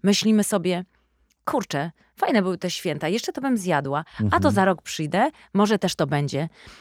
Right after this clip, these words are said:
Speaker 1: Lepsza jest, e,
Speaker 2: Lekki
Speaker 1: sytuacja
Speaker 2: niedosyt niż przejedzenie.
Speaker 1: niż przesyt.
Speaker 2: Mhm.
Speaker 1: Bo na tym lekkim niedosycie czekamy na następny posiłek, na następne spotkanie,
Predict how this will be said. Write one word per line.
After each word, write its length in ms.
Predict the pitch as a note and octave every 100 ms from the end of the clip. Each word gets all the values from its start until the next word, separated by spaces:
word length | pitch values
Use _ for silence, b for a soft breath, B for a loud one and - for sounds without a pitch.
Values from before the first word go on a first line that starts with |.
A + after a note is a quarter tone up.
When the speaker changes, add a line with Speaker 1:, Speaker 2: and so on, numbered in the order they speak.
| B
Speaker 1:
Lepsza 580 | - G3 B3 C4+ - E3+
jest, 440 | D#3 E3 F#3+ - - _
e, 120 | F3+
Speaker 2:
Lekki 160 | F3 -
Speaker 1:
sytuacja 440 | G#2+ G#2 G3+ - G#2+
Speaker 2:
niedosyt 520 | G#2+ G#2+ A2 B2 -
niż 140 | A2
przejedzenie. 680 | E2+ A2+ G#2 F#2+ F2 D#2+ D#2 -
Speaker 1:
niż 300 | G3 G3 -
przesyt. 560 | - - G#3 - - - -
Speaker 2:
Mhm. 220 | G2 D2
Speaker 1:
Bo 280 | F#2 G2 G2+ F3
na 140 | -
tym 160 | - G3+
lekkim 320 | A#3+ A#3+ A3
niedosycie 680 | G3 F#3 - E3+ - D3+ D#3 b -
czekamy 340 | D4 C4+ A3
na 80 | F3+
następny 400 | D#3+ - D3+ D3
posiłek, 640 | - C#3 - D#3+ D3 D3+ b b -
na 80 | E4+
następne 400 | G#3+ - D#3 D3
spotkanie, 760 | - - - C3 C3 C#3